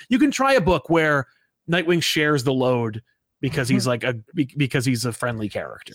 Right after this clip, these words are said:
Speaker 2: Can't say share the load without me just
Speaker 1: Share the load.
Speaker 2: <laughs> without me hearing,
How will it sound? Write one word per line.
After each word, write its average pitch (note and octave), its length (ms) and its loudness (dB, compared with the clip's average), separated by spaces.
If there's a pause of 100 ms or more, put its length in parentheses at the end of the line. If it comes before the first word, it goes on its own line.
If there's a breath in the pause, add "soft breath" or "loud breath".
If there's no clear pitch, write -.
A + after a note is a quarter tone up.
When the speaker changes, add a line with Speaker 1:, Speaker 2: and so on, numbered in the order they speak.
Speaker 2:
Can't - 160 -20
say G#3 100 -20
share F3 240 -12
the - 100 -16
load C3 280 -12
without D#3 240 -12
me E3 80 -12
just D3 120 -8
Speaker 1:
Share G#3 320 4
the F#3 100 4
load. D3+ 840 4
Speaker 2:
<laughs> G3 500 4
without G3+ 320 2
me F#3+ 220 4
hearing, F3+ 800 0